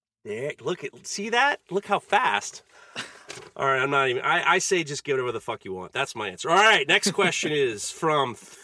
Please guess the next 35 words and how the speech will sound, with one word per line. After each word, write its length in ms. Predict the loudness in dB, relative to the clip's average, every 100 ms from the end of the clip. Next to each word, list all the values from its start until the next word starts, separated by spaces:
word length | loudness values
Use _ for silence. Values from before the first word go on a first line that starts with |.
| -16
th-, 140 | -12 -6
uh, 180 | -4 -4
Four 400 | -4 2 4 6
Guys. 400 | 4 0 -4 -6
This 200 | -4 -4
is, 240 | -4 -6
this 240 | -4 -4 -4
is 100 | -6
a 60 |
good 180 | -4 -6
one. 140 | -6 -8
This 160 | -10
is 80 | -10
a 40 | -10
good 160 | -10
one. 140 | -12 -18 -20 -20 _
So 360 | -4 0 0 0 -6
J 420 | -4 2 4 4
un-, 160 | 2 -2
J 280 | -2 2 2
R 300 | 2 2 2
underscore 400 | -2 -4 -4 -6
Palm 600 | -4 -2 0 -2 -4 -10 _
and 240 | -4 -4
Marlboro 480 | -2 0 0 0 -2
Handcraft 760 | -2 -2 -4 -4 -6 -6 -10 -14 -4
and 600 | 0 2 2 0 -4 -10 -8
under, 220 | -6 -4 -4
a 80 | -6
Y 460 | 0 2 4 2
underscore 480 | 0 -4 -6 -6 -6
Customs 560 | -6 -6 -6 -8 -8 -8 -6
and 280 | -2 -2 -4
Dupree 420 | -10 -10 -6 -2
Knives 400 | -2 -2 -4